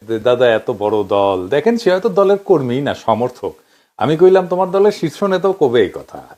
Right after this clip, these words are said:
কয়দিন পরে খাড়াও, আহ, যা শুরু করিছে, আল্লাহর কি কাম? আজকেই বিএনপির শীর্ষ নেতা এরকম ঘৃণ্য ক্যাম্পেইন শুরু করিছে।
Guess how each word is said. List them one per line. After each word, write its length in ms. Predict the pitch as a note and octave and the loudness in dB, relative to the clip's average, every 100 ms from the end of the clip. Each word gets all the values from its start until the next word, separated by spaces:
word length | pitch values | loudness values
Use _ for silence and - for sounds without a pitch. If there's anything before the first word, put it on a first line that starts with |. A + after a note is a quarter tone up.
| _ | _
কয়দিন 320 | - F#2+ G#2 C3+ | -4 -4 -4 -2
পরে 280 | A#2 G#2 | 0 2
খাড়াও, 440 | F#2 - C3+ F#2 D#2 - _ _ _ - | 0 0 2 0 -2 -14 _ _ _ -8
আহ, 240 | A#2+ - | -8 -2
যা 140 | C#3 | -2
শুরু 320 | D#3 - F#3+ D3+ | -2 0 0 2
করিছে, 580 | A#2+ G2+ - F2 D#2 D#2+ _ - | 0 -2 -2 -4 -4 -14 _ -2
আল্লাহর 320 | C#3 C#3+ B2 | 2 2 0
কি 140 | C3 | -4
কাম? 340 | A2 A2 F2+ G2+ _ | -2 0 0 -2 _
আজকেই 420 | C#3+ D3 - E3+ | -2 -2 0 0
বিএনপির 380 | C#3 C#3+ C#3 C#3+ | 2 0 0 -6
শীর্ষ 320 | - - - | -4 -6 -2
নেতা 440 | D#3 B2+ G#2+ F#2+ - _ _ | -2 0 0 0 -2 _ _
এরকম 340 | C3 C3+ C3+ A#2 | 2 2 2 -2
ঘৃণ্য 400 | - D#3+ D#3+ D3 | -4 -2 0 0
ক্যাম্পেইন 400 | C#3+ A#2+ A2+ A#2 | 0 0 -2 -4
শুরু 260 | - A#2 | -4 -4
করিছে। 400 | F#2+ D2 C#2 - | -6 -10 -14 -20